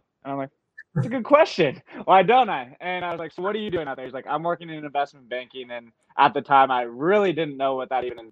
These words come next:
uh, entailed. But I was like, "Oh, interesting."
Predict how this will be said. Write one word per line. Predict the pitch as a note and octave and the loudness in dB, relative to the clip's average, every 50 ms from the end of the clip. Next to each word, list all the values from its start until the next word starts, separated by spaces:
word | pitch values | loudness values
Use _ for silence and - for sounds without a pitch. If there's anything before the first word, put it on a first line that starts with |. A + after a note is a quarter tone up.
| _ | _
uh, | - B2+ B2 A#2 A2+ G#2+ | -8 -6 -6 -6 -6 -8
entailed. | G#2+ A#2+ A#2 - C3+ C3 B2+ B2 A#2+ A#2 A2+ A2+ - _ | -10 -12 -12 -6 -4 0 0 2 2 2 0 -4 -6 _
But | - B2+ | -2 2
I | C3 C3 | 2 2
was | C3 B2+ | 2 2
like, | B2+ B2 _ _ _ _ _ _ - | -2 -4 _ _ _ _ _ _ 4
"Oh, | - A3 F3+ E3 | 6 6 6 6
interesting." | F#3 G3 F3+ - C#3 A2+ - - A#2+ A2+ G#2 | 4 2 0 -4 -8 -10 -10 -12 -16 -16 -16